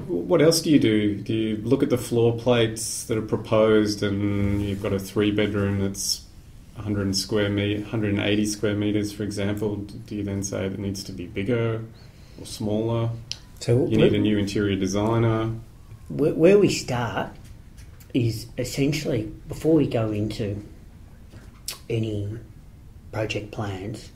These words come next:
Speaker 2: we get an understanding of where the opportunity is in the market. And the way in which we do that is we look at sales data, what's sold and what the trend in sales are,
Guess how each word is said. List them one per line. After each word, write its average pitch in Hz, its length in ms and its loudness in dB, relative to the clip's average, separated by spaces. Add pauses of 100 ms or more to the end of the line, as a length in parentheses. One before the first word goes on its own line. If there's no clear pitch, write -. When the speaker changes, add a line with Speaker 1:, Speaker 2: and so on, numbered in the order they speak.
(680)
Speaker 2:
we 120 100 0
get 127 180 2
an 107 120 -2
understanding 110 720 -4
of 101 160 -10
where 104 140 -2
the 104 120 -2
opportunity 101 680 -6
is 98 120 -6
in 104 80 -6
the 98 60 -8
market. 98 560 -8 (440)
And 104 100 -4
the 107 60 -2
way 135 140 2
in 175 100 4
which - 180 0
we 117 100 -2
do 113 220 4
that 107 320 -2 (600)
is 107 460 -6 (120)
we 107 500 -2 (100)
look 120 220 -2
at - 180 -8
sales 135 400 0
data, 165 500 -2 (840)
what's - 200 -2
sold 127 480 -2
and - 140 -8
what 117 160 -6
the 123 80 -6
trend 107 340 -4
in 104 140 -6
sales 98 460 -6
are, 127 280 -4